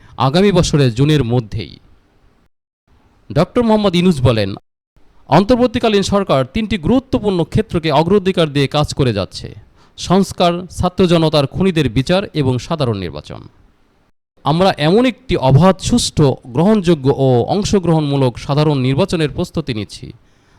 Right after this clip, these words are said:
যা ন্যায় বিচার, সমতা, স্বাধীনতা এবং মানুষের মর্যাদা নিশ্চিত করবে। এর মাধ্যমে গণতন্ত্রে একটি শান্তিপূর্ণ ও কার্যকর রূপান্তর ঘটাবে।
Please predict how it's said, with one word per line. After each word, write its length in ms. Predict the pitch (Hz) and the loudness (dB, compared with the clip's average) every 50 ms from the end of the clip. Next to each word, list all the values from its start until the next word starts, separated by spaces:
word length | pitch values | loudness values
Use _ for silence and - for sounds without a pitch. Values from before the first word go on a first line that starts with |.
| _ | _
যা 340 | 107 107 120 120 107 95 82 85 | -8 -2 0 0 0 0 -2 -2
ন্যায় 260 | 101 113 139 185 220 | -2 0 2 2 2
বিচার, 320 | 196 226 - 214 208 208 | 2 2 2 2 2 2
সমতা, 680 | 196 - - - 175 175 202 208 196 175 160 147 143 147 | 0 -2 -2 -2 0 2 2 2 2 2 2 2 0 -2
স্বাধীনতা 540 | - - - 143 151 175 180 175 - 151 117 | -4 -2 0 0 2 2 2 2 0 0 0
এবং 340 | 113 120 117 120 117 107 | 2 2 2 2 0 -2
মানুষের 460 | 107 101 104 127 165 170 - 170 143 120 | -2 -2 -2 0 0 0 0 -2 -2 0
মর্যাদা 520 | 110 117 156 170 175 190 156 151 123 110 - _ _ _ _ | 0 0 0 0 0 0 0 0 -2 -4 -6 _ _ _ _
নিশ্চিত 320 | - 170 202 - - - - | -6 -6 -6 -6 -8 -10 -8
করবে। 340 | - 82 78 - 50 - - _ _ _ _ _ _ _ _ _ _ _ _ _ | -10 -12 -12 -12 -14 -18 -18 _ _ _ _ _ _ _ _ _ _ _ _ _
এর 240 | - 156 151 135 117 | -2 -2 0 0 -2
মাধ্যমে 560 | 110 117 131 165 170 - 208 208 170 131 117 | 0 0 0 0 0 2 2 2 2 0 0
গণতন্ত্রে 840 | 104 101 131 147 190 214 - - 220 226 220 196 - 123 80 67 - - | -2 0 0 2 2 2 2 2 0 0 0 0 -2 -4 -4 -6 -6 -6
একটি 320 | - 147 139 _ - 127 120 | -6 -6 -6 _ -4 -4 -4
শান্তিপূর্ণ 720 | 110 - 196 208 214 - - 214 131 165 160 143 123 110 82 | -4 -4 -6 -6 -6 -4 -4 -4 -2 -2 -2 0 -2 -2 -2
ও 260 | 71 120 117 110 101 - - - | 0 0 0 0 -2 -4 -4 -2
কার্যকর 500 | 151 170 180 170 - 208 185 - 147 120 | -2 -2 0 0 -2 -2 0 0 0 0
রূপান্তর 440 | 123 127 - 143 135 123 135 113 101 | 0 -2 -4 -6 -6 -6 -6 -8 -8
ঘটাবে। 340 | - 98 95 98 - - | -8 -10 -10 -10 -12 -12